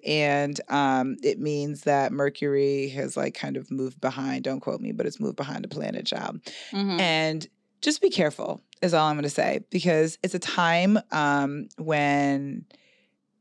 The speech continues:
Speaker 1: particularly, uh, because I think it's Mercury retrograde in, in Taurus, it's a time where people are gonna try and come back into your life. Communication's gonna be a little bit fuzzy. Technology isn't gonna really work the way that it's supposed to work.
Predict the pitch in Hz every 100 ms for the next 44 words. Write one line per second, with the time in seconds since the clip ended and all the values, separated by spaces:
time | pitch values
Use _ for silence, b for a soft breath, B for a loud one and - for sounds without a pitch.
0 | _ - 185 196 202 202 180 165 156 151
1 | - 147 139 135 143 - 151 147 151 143
2 | 143 143 139 143 139 131 - 139 135 127
3 | - 127 127 131 131 - 143 127 127 -
4 | - 147 - 143 135 135 131 131 131 143
5 | b b b b _ _ - - 165 160
6 | 143 135 135 127 123 135 127 127 127 127
7 | 127 139 147 143 143 - 139 127 - 139
8 | - - 135 135 135 135 131 - - 160
9 | 156 156 151 147 139 147 139 135 135 135
10 | 135 135 135 131 135 135 135 131 139 147
11 | 143 - 143 135 135 - - 151 151 160
12 | 151 147 143